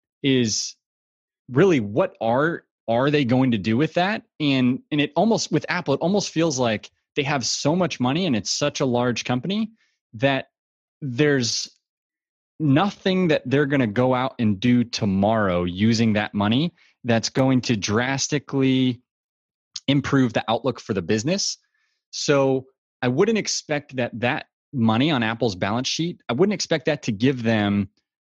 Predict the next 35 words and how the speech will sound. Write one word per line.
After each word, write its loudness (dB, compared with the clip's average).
an 4
opportunity 2
for 0
the 0
stock -4
price -4
to -6
jump -2
ten -2
percent -2
or -2
twenty 0
percent -4
immediately 2
by 0
some -4
big 0
investment -2
that -6
they -4
go -4
make. -10
But 0
what 2
I, 0
I -4
do 2
believe 2
it -8
does 0
is -4
it -4
provides -2
them 0
with -2